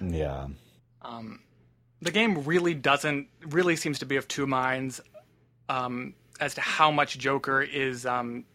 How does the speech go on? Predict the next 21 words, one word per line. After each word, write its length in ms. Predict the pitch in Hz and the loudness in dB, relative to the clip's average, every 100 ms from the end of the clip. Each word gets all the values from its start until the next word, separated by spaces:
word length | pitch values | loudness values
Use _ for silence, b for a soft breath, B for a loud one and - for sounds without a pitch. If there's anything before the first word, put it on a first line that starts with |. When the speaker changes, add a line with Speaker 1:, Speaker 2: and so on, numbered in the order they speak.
| _ | _
Speaker 2:
you 80 | 135 | -6
know, 180 | 123 135 | -4 -4
a 60 | 131 | -2
cipher 520 | 143 135 123 131 123 | 0 0 0 -2 -2
for 120 | 135 | -4
the, 240 | 131 127 123 | -4 -4 -4
the 80 | 127 | -6
main 220 | 127 127 | -6 -8
character, 480 | - 127 123 - - - | -4 -2 -2 -6 -14 -6
for 140 | 143 | -4
the 160 | 131 117 - | -2 -4 0
player, 300 | 151 135 123 | 4 4 4
rather, 380 | 120 123 120 - B B | 0 -2 -4 -6 B B
Speaker 1:
Mm-hmm. 180 | 123 104 | 4 6
Speaker 2:
and 120 | 101 | 6
how 180 | 147 139 | 4 4
much 200 | 135 - | 2 -2
he's 180 | 135 | -6
his 140 | 131 127 | -4 -2
own 140 | 120 | -4
character. 520 | 123 123 120 - - | -6 -14 -14 -16 -18